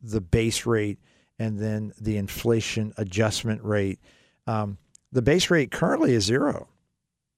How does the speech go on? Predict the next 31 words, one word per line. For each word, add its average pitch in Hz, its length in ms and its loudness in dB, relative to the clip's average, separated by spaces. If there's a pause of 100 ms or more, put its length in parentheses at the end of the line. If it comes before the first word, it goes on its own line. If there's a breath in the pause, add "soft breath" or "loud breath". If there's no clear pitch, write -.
(360)
In 165 180 6
years 175 240 6
past, 165 400 0
it's 113 140 -2
been 123 160 -4
as 117 120 -2
high 117 220 -6
as 104 140 -6
two, 143 440 -2 (100)
two 143 160 -4
and 113 100 -4
a - 20 -4
half 110 260 -8
percent, 113 400 -8
but 104 160 -8
currently 113 340 -8
zero. 104 380 -4 (440 soft breath)
So 123 160 -2
with 110 200 0
inflation 117 600 -4
currently 117 460 -2 (100)
around 113 440 -2
eight 113 240 -8
percent, 110 520 -6
I 107 200 -6
bonds 110 340 -6
are 107 60 -4
paying 101 520 -6 (440)
around 113 360 0
eight 104 180 -4
percent. 98 400 -8